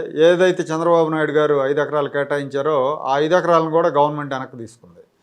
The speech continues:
ఇప్పుడు వీళ్ళు లబోదిబో అంటున్నారు, పాలకవర్గం పోయింది, మనకి ఇచ్చిన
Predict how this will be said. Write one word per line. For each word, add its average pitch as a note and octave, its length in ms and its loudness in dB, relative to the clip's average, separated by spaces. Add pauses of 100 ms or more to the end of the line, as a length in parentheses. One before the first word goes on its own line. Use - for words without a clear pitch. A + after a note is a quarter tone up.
(340)
ఇప్పుడు E3 480 4
వీళ్ళు D#3+ 220 2
లబోదిబో E3 520 4
అంటున్నారు, B2+ 560 -4 (440)
పాలకవర్గం E3 600 4
పోయింది, E3+ 500 2
మనకి D3 360 -6
ఇచ్చిన C#3 640 -6